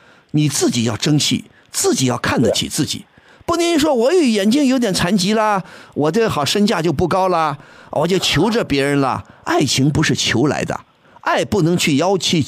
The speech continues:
恳求啊，不能跪着求啊。这个，你这个女朋友，如果说你有证据表明她骗你啊，她又投到别人的怀抱里去了，那你就跟她分手不就完了吗？最简单的事情啊。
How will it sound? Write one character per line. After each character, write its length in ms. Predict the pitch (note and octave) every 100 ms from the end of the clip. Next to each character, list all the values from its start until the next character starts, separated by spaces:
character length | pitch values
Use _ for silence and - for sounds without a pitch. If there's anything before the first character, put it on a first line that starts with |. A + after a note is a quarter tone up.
| -
恳 240 | - G2 E2+
求 260 | - A#2
啊， 180 | D3 - - - -
不 100 | A3+
能 100 | G#3+
跪 240 | G#3+ B3
着 100 | C#3
求 300 | A#2 - F#2
啊。 200 | D#3 - - - - - - -
这 200 | G4 D4+
个， 120 | G#3+
你 160 | E3
这 100 | G3
个 80 | F4
女 140 | G3 A#2
朋 180 | C#3+
友， 240 | F#3+ - - _ _ _
如 160 | B3+ F4+
果 100 | -
说 300 | C4 B3 - _ _ _
你 120 | F3
有 140 | D#4+ F3
证 180 | E4 F3+
据 100 | C3
表 160 | C3
明 240 | A#2 D3 - _ _ _
她 160 | - -
骗 260 | - - -
你 120 | - _ _ - -
啊， 220 | D3 D3+
她 180 | C#3 A#3+
又 140 | B3
投 200 | - E3
到 140 | G#3+ G3+
别 220 | C#3 A#3+
人 100 | D4
的 80 | G3+
怀 180 | E3+ A#2+
抱 160 | C#3
里 120 | G2
去 180 | F2+ A#2+
了， 160 | E2+ - _ _ _ _ _ _ _
那 140 | A#4
你 120 | G4+ A3+
就 120 | E4+
跟 120 | F#4+
她 120 | F#4+
分 180 | - F#4
手 140 | G3
不 100 | D3
就 120 | D4+ C4+
完 140 | E3+
了 80 | C4
吗？ 80 | C4
最 220 | - F4
简 240 | - A2
单 140 | D3 C3+
的 80 |
事 160 | C3 A2
情 140 | -
啊。 120 | D2